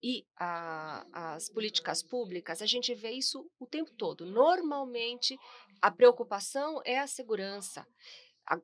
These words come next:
a, os Estados Unidos está lavado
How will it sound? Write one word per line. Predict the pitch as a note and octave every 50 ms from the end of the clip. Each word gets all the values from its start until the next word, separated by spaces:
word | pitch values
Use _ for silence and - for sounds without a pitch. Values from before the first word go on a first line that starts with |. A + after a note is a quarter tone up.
| _ _ -
a, | - E3 C#4+ - - -
os | G#3 -
Estados | - - E4+ E4+ E4 D#4+
Unidos | D4 D4 D#4+ D4+ E4 D#4+ D4
está | D4 C4 - - D4 C#4+ E4 - _ _ _ _ _ _ _ _ _ -
lavado | C4+ D#4 E4+ D4+ A#3+ B3+ C4 C#4+ D4 C#4 B3 C4 C#4